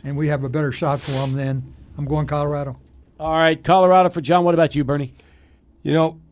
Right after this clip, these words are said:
Speaker 3: <sighs> here's my theory. Colorado had a great win against T C U, even though T C U is not as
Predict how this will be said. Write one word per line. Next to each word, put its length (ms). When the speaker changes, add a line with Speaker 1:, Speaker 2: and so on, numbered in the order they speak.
Speaker 3:
<sighs> 400
here's 160
my 160
theory. 440
Colorado 320
had 140
a 40
great 240
win 200
against 280
T 120
C 180
U, 240
even 120
though 80
T 200
C 140
U 80
is 100
not 140
as 80